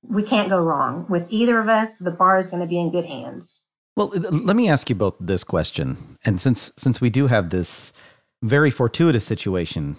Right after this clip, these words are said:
Speaker 2: of two incredible women running for the same position, what do you think is, well, first of all, is there something unique? I mean, I think, Sarah, you'd said earlier that women bring a different type of leadership and a different view.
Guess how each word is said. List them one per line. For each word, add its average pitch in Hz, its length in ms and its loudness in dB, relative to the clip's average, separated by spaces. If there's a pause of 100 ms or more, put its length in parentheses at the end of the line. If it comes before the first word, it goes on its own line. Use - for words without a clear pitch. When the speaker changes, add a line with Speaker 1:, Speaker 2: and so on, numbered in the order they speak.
(180)
Speaker 2:
of 87 260 -8
two 110 580 0
incredible 104 440 0
women 90 340 0
running 90 500 -2
for 92 100 -6
the 82 120 -4
same 98 220 0
position, 82 500 -4 (680)
what 127 200 4
do 247 60 4
you 269 140 6
think - 440 2 (160)
is, 107 500 0 (320)
well, 135 220 4
first 208 180 2
of - 40 4
all, - 220 2
is 202 200 2
there 185 140 6
something 110 440 0
unique? 82 440 -4
I - 20 -4
mean, 98 180 2
I 98 60 0
think, 110 300 -2
Sarah, 117 300 2
you'd 107 240 0
said 98 140 -2
earlier 82 380 -2
that 85 200 -4 (480)
women 113 320 4
bring 107 220 2
a 101 40 0
different 101 420 -2 (140)
type 110 220 0
of 87 120 -6
leadership 92 560 -2
and 87 100 -2
a 82 40 -2
different 78 340 -6
view. 78 380 -6